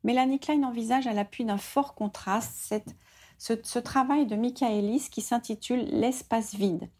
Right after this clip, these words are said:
qui retrace l'histoire de la peintre Ruth Kjar.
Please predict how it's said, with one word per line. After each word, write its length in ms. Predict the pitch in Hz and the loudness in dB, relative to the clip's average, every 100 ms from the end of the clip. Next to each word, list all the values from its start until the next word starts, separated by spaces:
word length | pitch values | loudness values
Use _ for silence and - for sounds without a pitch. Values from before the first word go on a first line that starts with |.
| - - - _ | -20 -20 -20 _
qui 160 | - 202 | -6 -2
retrace 640 | 208 208 - 254 339 - - | -2 -4 -2 0 0 -2 -4
l'histoire 400 | 247 - 277 247 | -4 0 0 2
de 80 | |
la 160 | 214 208 | 0 0
peintre 480 | - 240 254 262 - - | -2 -2 -2 -2 -8 -4
Ruth 340 | 233 254 - _ | 0 0 -2 _
Kjar. 440 | - 160 - - | -4 -2 -4 -10